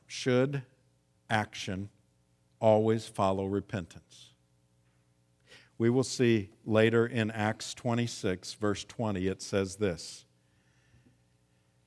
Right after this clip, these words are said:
"Declared first to those in Damascus, then in Jerusalem, and throughout all the region of Judea,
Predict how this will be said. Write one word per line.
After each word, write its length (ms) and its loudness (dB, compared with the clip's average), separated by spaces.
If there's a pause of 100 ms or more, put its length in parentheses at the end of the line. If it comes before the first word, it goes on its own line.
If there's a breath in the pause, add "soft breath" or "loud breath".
(540 loud breath)
"Declared 540 6 (140 loud breath)
first 540 4
to 100 -2
those 380 4
in 120 0
Damascus, 760 0
then 240 2
in 140 2
Jerusalem, 760 0
and 100 -2
throughout 360 2
all 140 4
the 100 0
region 320 2
of 100 -2
Judea, 560 2